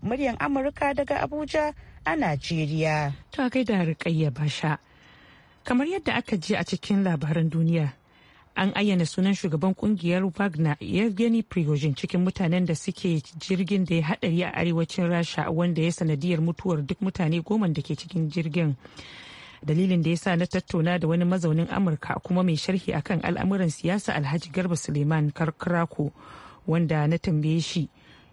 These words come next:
Speaker 2: ya, wato na tambaye shi ko in ya tabbata hakan,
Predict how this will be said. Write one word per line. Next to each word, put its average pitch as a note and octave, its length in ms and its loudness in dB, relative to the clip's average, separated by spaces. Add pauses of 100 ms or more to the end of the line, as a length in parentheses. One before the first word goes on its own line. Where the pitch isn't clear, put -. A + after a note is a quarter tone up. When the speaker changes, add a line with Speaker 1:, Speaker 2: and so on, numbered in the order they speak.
Speaker 2:
ya, E3+ 220 0 (220)
wato F3 300 0
na F#3+ 120 2
tambaye E3+ 400 0
shi - 140 -10
ko F#3+ 140 -2
in F#3 160 2
ya F#3+ 120 2
tabbata D#3+ 460 -2
hakan, D3 380 -2